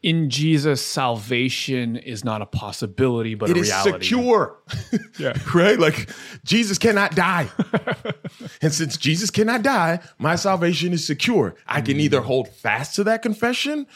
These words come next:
Speaker 2: or I can reject that confession. That is it.
Speaker 1: Mm.
Speaker 2: And because I hold fast to it, then I live my life from that truth.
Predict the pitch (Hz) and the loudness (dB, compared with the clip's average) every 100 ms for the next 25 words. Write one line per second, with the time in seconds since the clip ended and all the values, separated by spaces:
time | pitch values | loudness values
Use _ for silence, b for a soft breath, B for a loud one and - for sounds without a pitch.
0 | B B 135 165 170 220 247 190 165 277 | B B -2 0 -2 -4 -6 -8 -6 -4
1 | - 170 165 - 143 135 117 - 69 - | -4 -4 -4 -2 -2 -2 -2 -4 -6 -14
2 | _ _ _ - 147 170 - - 156 151 | _ _ _ -2 0 0 -4 -2 0 -2
3 | - 135 - - - 120 135 127 120 113 | -4 -6 -6 -10 -2 0 2 2 0 -2
4 | 104 98 104 120 120 147 135 131 143 139 | -4 -6 -4 -2 0 0 0 0 -2 -2
5 | - 185 220 - 143 131 - 131 135 123 | -2 -2 -2 0 2 2 0 -2 -2 -4
6 | 117 160 180 160 143 143 143 143 _ - | -2 -2 0 -2 0 0 -2 -4 _ -6
7 | 131 131 120 117 113 - - - 175 - | -4 -2 -2 -4 -4 -8 -6 0 0 -2